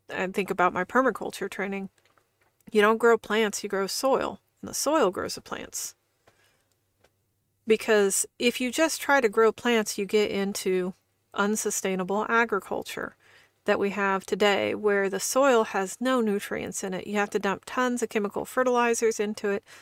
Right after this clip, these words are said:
It can't hold water. Uh, so you have to com-, irrigate all the time. You can't just rely on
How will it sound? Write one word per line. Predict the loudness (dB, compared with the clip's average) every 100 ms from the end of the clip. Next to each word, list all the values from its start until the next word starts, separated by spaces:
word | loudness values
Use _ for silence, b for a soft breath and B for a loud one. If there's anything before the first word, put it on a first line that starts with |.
| B 0
It | 0 0
can't | -6 -6 -6
hold | -8 -8
water. | -2 2 4 4 2 b b b b b _
Uh, | -2 0
so | -2
you | -2
have | -2 -4
to | -6
com-, | -10 -14 _ 0
irrigate | 2 4 4 4 2
all | -2
the | -2
time. | -4 0 2 2 0
You | -4
can't | -6 -6
just | -6 -6 -4
rely | -2 2 2 2 0
on | -2 -4 -6 -8